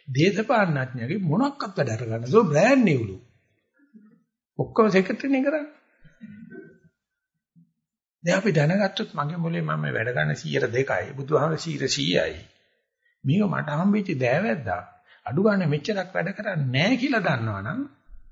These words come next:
අර කොච්චර කැපැසිටි එකක් තියෙනවද අපිට? කම්පියුටර් එක ගන්න අපි වැඩ කරන සියයට පහක්වත් වැඩ කරන්නේ නැහැ නේ කම්පියුටර් එකේ.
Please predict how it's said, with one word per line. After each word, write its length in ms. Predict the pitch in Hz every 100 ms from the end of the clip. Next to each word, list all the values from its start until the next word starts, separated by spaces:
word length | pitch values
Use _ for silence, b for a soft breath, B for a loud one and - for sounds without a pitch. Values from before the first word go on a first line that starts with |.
| - _ _ b _
අර 60 | - -
කොච්චර 420 | - - - - 226
කැපැසිටි 540 | 202 196 311 - 165
එකක් 160 | 120 113
තියෙනවද 280 | 120 113 95
අපිට? 260 | 92 95 104 - _ _ _ _ _ _ _ b b
කම්පියුටර් 380 | 127 127 160 170
එක 120 | 156
ගන්න 180 | 160 175
අපි 140 | 175
වැඩ 180 | 151 143
කරන 200 | 170 185
සියයට 280 | 175 156 170
පහක්වත් 360 | 147 160 202 -
වැඩ 140 | 87
කරන්නේ 220 | 98 98
නැහැ 120 | -
නේ 120 | 117 233
කම්පියුටර් 340 | 247 262 262
එකේ. 180 | 220